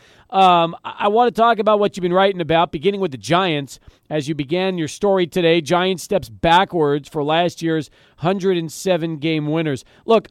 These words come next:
I thought the Giants were a terrific story, and they hung tough to start the season. But as you mentioned, injuries and regression has, has really kind of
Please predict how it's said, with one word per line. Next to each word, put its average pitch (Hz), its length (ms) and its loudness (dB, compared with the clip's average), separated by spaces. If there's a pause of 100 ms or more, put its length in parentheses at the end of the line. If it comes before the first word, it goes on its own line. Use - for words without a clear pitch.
I 269 180 4
thought 294 220 2
the 208 80 -8
Giants 202 600 0
were 180 160 0
a 165 60 0
terrific 190 460 -4
story, 156 560 0
and 214 100 0
they 226 80 2
hung 302 320 2
tough 233 480 0 (220)
to 196 100 -6
start 240 520 -2
the 185 100 -4
season. 160 720 -4 (320)
But 185 260 4 (180)
as 233 240 -2
you 254 120 -4
mentioned, 202 580 -2 (320)
injuries 254 680 -4
and 208 280 -4
regression 175 1000 0
has, 180 360 -4
has 180 240 -4
really 196 240 0
kind 180 300 0
of 143 100 -4